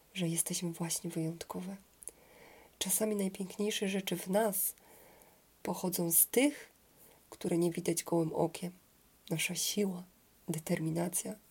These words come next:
i nasza zdolność do kochania. Dziękuję, że byłyście dzisiaj ze mną. Miejmy odwagę być sobą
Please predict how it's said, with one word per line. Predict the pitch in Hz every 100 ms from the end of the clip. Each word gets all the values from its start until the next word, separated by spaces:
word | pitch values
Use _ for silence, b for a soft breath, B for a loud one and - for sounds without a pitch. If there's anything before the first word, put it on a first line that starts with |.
| B B B B -
i | 180
nasza | 165 175
zdolność | 165 - - 208 208 196 190
do | - 170
kochania. | - - 160 156 175 - - - B B B B B B B B - -
Dziękuję, | - 254 - 156
że | 151
byłyście | 160 151 156 -
dzisiaj | 175 180 170 160
ze | 165
mną. | 160 165 190 202 _ _ _ _ _ _ _ -
Miejmy | 214 214
odwagę | - 175 196 185
być | 156 -
sobą | - 185 175 185 185